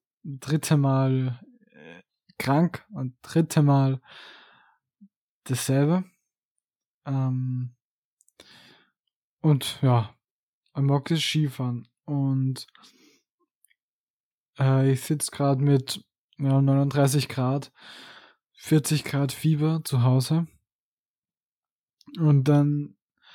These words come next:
fällt mir eh schwer, eine Folge zu machen.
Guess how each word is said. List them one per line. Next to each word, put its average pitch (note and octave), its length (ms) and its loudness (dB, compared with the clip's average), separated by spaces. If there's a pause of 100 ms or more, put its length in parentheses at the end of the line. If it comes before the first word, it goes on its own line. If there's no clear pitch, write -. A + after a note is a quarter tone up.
(960)
fällt C#3+ 320 -4
mir D#3 160 0
eh E3 260 6
schwer, C#3 640 0
eine C#3 120 -4
Folge D3 480 2
zu C#3 140 -4
machen. C3 500 -2